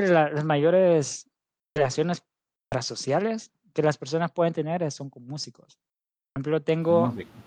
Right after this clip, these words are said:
Speaker 1: creo que la mejor, eh, interacción que, que he tenido, que se encierra como relación parasocial, con
Speaker 2: Ujú.
Speaker 1: un cantor que se llama José Madero,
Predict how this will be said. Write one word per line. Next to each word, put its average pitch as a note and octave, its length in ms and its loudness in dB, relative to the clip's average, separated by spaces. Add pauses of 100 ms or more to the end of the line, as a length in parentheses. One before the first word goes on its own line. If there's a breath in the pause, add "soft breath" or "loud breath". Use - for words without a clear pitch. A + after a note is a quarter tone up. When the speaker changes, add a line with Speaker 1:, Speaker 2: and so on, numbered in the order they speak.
(280)
Speaker 1:
creo E3 120 -2
que F3 380 4 (540)
la C#3+ 640 2
mejor, F#3+ 920 2 (1200)
eh, D3 120 -2
interacción D3+ 880 2 (100)
que, C#3 160 0 (340)
que - 140 -4
he - 20 -2
tenido, F#3+ 640 2 (220)
que A2 440 -6
se - 160 -2
encierra E3+ 480 2
como C#3+ 300 -8
relación C#3 720 -8 (440)
parasocial, F3+ 640 0 (800)
con D#3 160 2
Speaker 2:
Ujú. D#3 80 2
Speaker 1:
un D3+ 460 -4 (100)
cantor C#3 380 0
que D#3 120 2
se C#3 140 0
llama C3+ 300 -2
José B2+ 260 -6
Madero, D3 440 -2